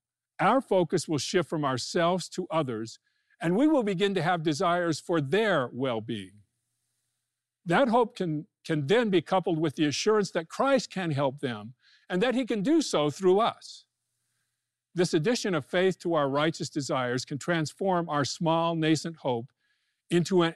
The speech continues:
an enduring, powerful, powerful, more excellent form of hope that can change us and others. Christ-like service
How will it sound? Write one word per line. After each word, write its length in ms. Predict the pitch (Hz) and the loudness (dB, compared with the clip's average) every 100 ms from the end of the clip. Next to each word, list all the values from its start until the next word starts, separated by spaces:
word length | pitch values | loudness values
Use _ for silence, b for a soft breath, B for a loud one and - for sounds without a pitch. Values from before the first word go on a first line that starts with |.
| - | -4
an 220 | 160 160 | -2 0
enduring, 720 | 147 131 156 185 190 185 170 - | 0 0 2 4 2 0 -4 -10
powerful, 800 | - 190 185 175 - 123 101 110 _ - | -10 -2 2 2 0 -6 -8 -12 _ -6
powerful, 720 | 180 202 175 139 123 110 117 _ _ _ | 0 2 2 0 -4 -6 -8 _ _ _
more 220 | 143 143 143 | 0 0 2
excellent 460 | 175 202 196 165 | 0 0 -4 -6
form 340 | 139 180 196 170 | -4 -2 2 2
of 120 | 123 | 0
hope 280 | - 120 113 _ _ _ _ | -2 -6 -6 _ _ _ _
that 160 | - 143 | -4 -2
can 140 | 156 | -2
change 400 | 127 - 175 170 - | -2 0 2 0 -2
us 460 | 131 98 - - - _ _ _ _ | -4 -4 -8 -16 -20 _ _ _ _
and 160 | 131 123 | 0 2
others. 460 | 104 95 - - - _ _ _ _ _ _ _ _ _ _ - B B B _ | 2 -2 -12 -20 -20 _ _ _ _ _ _ _ _ _ _ -20 B B B _
Christ-like 760 | - 196 254 277 247 220 233 | 0 2 4 2 0 0 0
service 540 | - - 147 127 127 | -2 0 2 2 -4